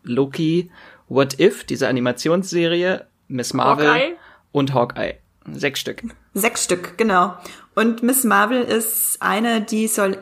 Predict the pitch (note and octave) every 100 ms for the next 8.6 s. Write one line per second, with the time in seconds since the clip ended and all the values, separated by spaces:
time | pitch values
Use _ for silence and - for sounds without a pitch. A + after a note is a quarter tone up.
0 | - G3 C4 D#4+ - C#4 D4 D4+ - C4
1 | D4+ C4+ C4+ D#4 - C#4+ G4+ - _ _
2 | _ _ _ - - G#2+ F3+ F3+ - -
3 | - - - - - B3+ C4 A#3+ B3 C4
4 | - - C4 C4 D4+ - - _ _ _
5 | _ - A3 B3+ C4 - - - - G#3
6 | A3+ B3 A3+ A#3 B3+ B3+ G3+ A3 B3 G#3+
7 | A3 A3+ G#3+ G3 E3+ A#3 A#3+ A3+ - G#3+
8 | G#3 G#3+ G#3+ G3 G3